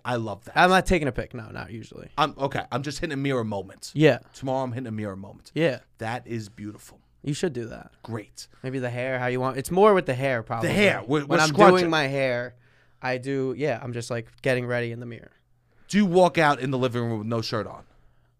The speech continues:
Speaker 2: No.
Speaker 1: Okay. Good, good. I'm, I wasn't ready for
Speaker 2: Not
Speaker 1: that.
Speaker 2: really.
Speaker 1: I wasn't ready for that, so I'm happy that we're at that point.
Speaker 2: Especially I have a new roommate.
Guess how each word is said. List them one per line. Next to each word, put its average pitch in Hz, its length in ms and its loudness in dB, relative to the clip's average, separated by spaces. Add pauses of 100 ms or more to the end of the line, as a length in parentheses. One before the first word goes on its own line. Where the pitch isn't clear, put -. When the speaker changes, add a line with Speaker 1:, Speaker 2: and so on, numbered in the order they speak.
(300)
Speaker 2:
No. 131 480 4 (420)
Speaker 1:
Okay. - 180 -20 (600)
Good, 104 240 -10
good. 104 160 -10
I'm, 104 240 -8
I 101 120 -6
wasn't 98 220 -12
ready 98 140 -10
for - 140 -14
Speaker 2:
Not 131 180 0
Speaker 1:
that. 123 60 -2
Speaker 2:
really. 120 340 2
Speaker 1:
I 107 60 -2
wasn't 107 220 -6
ready 98 140 -6
for - 120 -16
that, 95 200 -14
so 95 120 -10
I'm 95 60 -12
happy 95 240 -12
that 92 120 -14
we're 98 160 -12
at 95 140 -14
that 90 180 -18
point. - 320 -20 (140)
Speaker 2:
Especially 131 260 -2
I 123 40 6
have 117 100 2
a 120 40 -2
new 117 120 -2
roommate. 113 500 -2